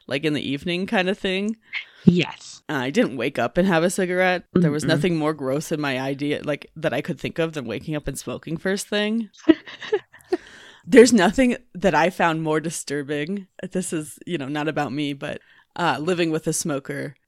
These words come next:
Speaker 1: who, it would be the evening, it would, you know, we'd get going to bed, he would shower and be all nice and clean and then go out for one last cigarette before going to sleep. And you're just like,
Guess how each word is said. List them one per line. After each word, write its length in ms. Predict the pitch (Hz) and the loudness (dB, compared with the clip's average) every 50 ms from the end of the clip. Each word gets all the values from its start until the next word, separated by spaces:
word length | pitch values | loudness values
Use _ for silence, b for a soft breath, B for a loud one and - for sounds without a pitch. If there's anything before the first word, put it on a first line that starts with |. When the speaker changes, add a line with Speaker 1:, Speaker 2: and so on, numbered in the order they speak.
| _ | _
Speaker 1:
who, 520 | - - 208 180 170 165 151 151 143 147 - _ _ _ | -2 2 4 4 4 4 2 0 -2 -4 -8 _ _ _
it 100 | 160 175 | -6 -6
would 100 | 156 151 | -6 -4
be 100 | - 160 | -4 -2
the 100 | 160 214 170 | -2 -2 -2
evening, 500 | 190 196 208 196 214 190 185 185 190 - | 0 0 2 2 2 2 2 0 0 -4
it 120 | - - | -8 -10
would, 140 | - - 127 | -10 -8 -8
you 60 | 143 | -8
know, 80 | 147 143 | -8 -8
we'd 180 | 139 139 139 - | -8 -10 -10 -10
get 160 | - 123 - _ _ - 156 - _ - | -12 -14 -14 _ _ -20 -20 -20 _ -4
going 240 | 165 160 160 175 | -2 -2 0 0
to 60 | 175 196 | 0 2
bed, 480 | 196 196 180 170 165 156 156 170 180 - _ _ _ | 4 6 6 8 6 6 4 2 -4 -10 _ _ _
he 180 | - 156 165 | -10 -6 -6
would 160 | 156 156 151 - | -4 -4 -4 -4
shower 800 | - - - - 208 196 196 196 190 170 143 127 143 185 214 214 - _ - | -4 -4 0 4 6 6 8 8 6 4 4 2 0 -2 -4 -6 -12 _ -10
and 140 | 175 165 - | -10 -8 -6
be 120 | 165 165 - - | -6 -6 0 2
all 160 | 175 185 196 | 2 2 4
nice 300 | 214 196 190 214 - - | 4 2 2 2 0 -2
and 80 | 214 | -4
clean 240 | - - 214 185 160 - | -2 0 0 0 0 -2
and 120 | 170 170 | -4 -4
then 100 | 165 160 | -4 -6
go 140 | 147 - 165 | -2 0 2
out 140 | 165 160 - | 2 2 0
for 100 | - 175 | -2 -4
one 220 | 160 151 156 156 160 | -2 -2 -2 -2 -2
last 240 | 151 156 165 - - | -2 -4 -4 -4 -4
cigarette 320 | 180 156 156 160 147 135 | -4 -2 0 0 -2 -2
before 260 | - 160 - - 151 | -4 -8 -8 -8 -8
going 200 | 139 147 143 143 | -6 -4 -4 -4
to 80 | 139 151 | -4 -6
sleep. 320 | - - - 143 - - - | -6 -8 -8 -10 -10 -8 -6
And 120 | 165 175 | -4 -2
you're 80 | 175 175 | -2 -2
just 200 | 170 190 190 - | -2 -2 -2 0
like, 280 | 214 190 180 170 - | 2 2 0 0 -4